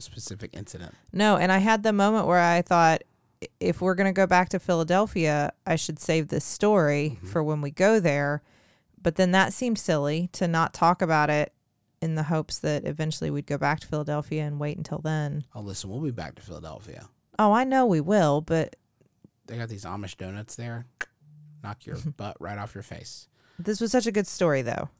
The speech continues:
Speaker 2: So
Speaker 1: Okay.
Speaker 2: I, I wanted to talk about the, the Philadelphia yellow fever outbreak of seventeen ninety-three.
Speaker 1: It seems like Gritty probably started it.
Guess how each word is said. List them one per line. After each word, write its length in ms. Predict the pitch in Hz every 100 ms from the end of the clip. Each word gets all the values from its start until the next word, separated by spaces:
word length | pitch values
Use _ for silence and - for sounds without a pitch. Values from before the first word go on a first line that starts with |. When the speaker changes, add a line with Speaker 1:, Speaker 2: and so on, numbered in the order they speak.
| -
Speaker 2:
So 140 | 170
Speaker 1:
Okay. 120 | 170 -
Speaker 2:
I, 60 | 180
I 40 |
wanted 240 | 214 247
to 80 | 233
talk 200 | 226 202
about 180 | 190 175
the, 280 | 170 160 147
the 220 | - 165 156
Philadelphia 760 | - 214 214 196 190 185 170
yellow 300 | 170 165 165
fever 440 | 160 190 185 175 -
outbreak 540 | 156 185 151 139 - _ _ _ _ _ -
of 140 | 180 -
seventeen 580 | 190 156 143 - 156
ninety-three. 720 | 147 135 143 - 147 - 151 -
Speaker 1:
It 80 | 113
seems 260 | - 254
like 200 | 247 131 110
Gritty 300 | 113 98 90
probably 320 | - 85 82
started 460 | - 87 78 73 85
it. 160 | -